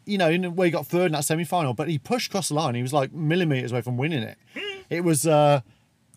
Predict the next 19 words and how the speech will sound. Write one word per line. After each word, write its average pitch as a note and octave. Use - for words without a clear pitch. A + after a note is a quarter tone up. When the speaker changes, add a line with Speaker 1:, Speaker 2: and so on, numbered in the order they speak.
Speaker 1:
it G3
was E3
a D#3+
great F#3
performance. C3+
And D3
I, D3+
I'm, D#3+
I'm F3+
excited F3+
to C#3
see E3
what D3
another, D3
what's E3
the G#3
Olympics D#3
away C3
now? A#2